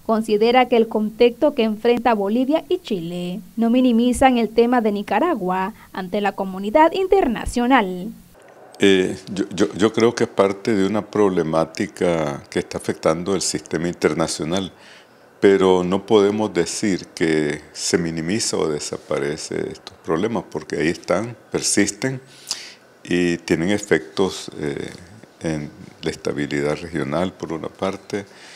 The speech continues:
Speaker 2: y tienen efectos también sobre el sistema democrático en algunos de estos países.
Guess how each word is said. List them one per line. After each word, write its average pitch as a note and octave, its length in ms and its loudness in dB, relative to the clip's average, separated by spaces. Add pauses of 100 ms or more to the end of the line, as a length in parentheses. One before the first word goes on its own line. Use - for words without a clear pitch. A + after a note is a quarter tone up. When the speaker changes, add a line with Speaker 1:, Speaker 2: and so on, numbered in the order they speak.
(280)
Speaker 2:
y F2+ 280 0
tienen G2 340 2
efectos G2+ 580 0
también D#2 400 -2
sobre D#2 760 -6 (840)
el F2+ 120 -2
sistema F#2 840 0 (120)
democrático - 880 -6 (280)
en D#2+ 320 -4 (180)
algunos D2+ 360 -8
de D#2 80 -10
estos - 220 -16
países. - 520 0